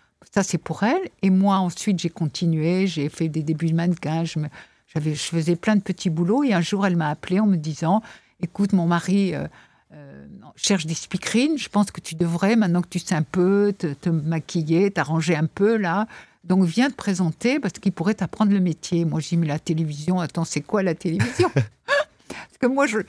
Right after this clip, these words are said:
Speaker 1: je voyais Paris, je voyais les grandes dames, Catherine Langer, tout ça, mais j'aurais jamais imaginé.
Speaker 2: Vous l'aviez chez vous, la télévision ?
Speaker 1: Oui,
Speaker 2: Ce
Speaker 1: on
Speaker 2: qui est
Speaker 1: l'avait.
Speaker 2: plutôt rare, il paraît, à l'époque.
Speaker 1: Tout à fait, et j'avais tout le, tout, tout l'étage qui venait le voir <laughs> à la maison.
Speaker 2: À Nice ?
Speaker 1: Oui, à Nice.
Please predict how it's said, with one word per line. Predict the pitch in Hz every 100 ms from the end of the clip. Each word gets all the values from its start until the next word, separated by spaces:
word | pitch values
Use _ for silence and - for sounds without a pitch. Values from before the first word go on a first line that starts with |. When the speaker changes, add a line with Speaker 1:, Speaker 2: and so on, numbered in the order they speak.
| - - _
Speaker 1:
je | 208
voyais | 220 208
Paris, | 202 202 - 269 349
je |
voyais | 202 202 190
les | 175
grandes | 160 175 175
dames, | 160 208 254 202
Catherine | 185 - 185 175
Langer, | 170 170 - 190 208 202
tout |
ça, | - 269
mais | 190
j'aurais | 165 160
jamais | 160 156 160 - _ -
imaginé. | 285 233 180 156 170 214
Speaker 2:
Vous | 330 113
l'aviez | 131 156
chez | 185 196
vous, | 220
la | 147
télévision ? | - 104 95 92 90 85
Speaker 1:
Oui, | 208 202 - _
Speaker 2:
Ce | -
Speaker 1:
on | -
Speaker 2:
qui |
est | -
Speaker 1:
l'avait. |
Speaker 2:
plutôt | 156 123 147
rare, | 208
il | 151
paraît, | 113 107 101
à |
l'époque. | 95 87 95 - -
Speaker 1:
Tout | 208
à | 147
fait, | - 254 262
et | 214
j'avais | 175 175
tout | - - 269
le, | 233 202 190 185 - _ _ _ _
tout, | - 226 - -
tout | 277
l'étage | 262 - 214 180 -
qui | 185
venait | 180 190
le | 196
voir | 202 220 - - 240
<laughs> | 226 -
à |
la | 254
maison. | 269 170 - 262 285 - _ _ 427
Speaker 2:
À | 226
Nice ? | 175 - - - -
Speaker 1:
Oui, | 220
à | 180
Nice. | 175 170 - -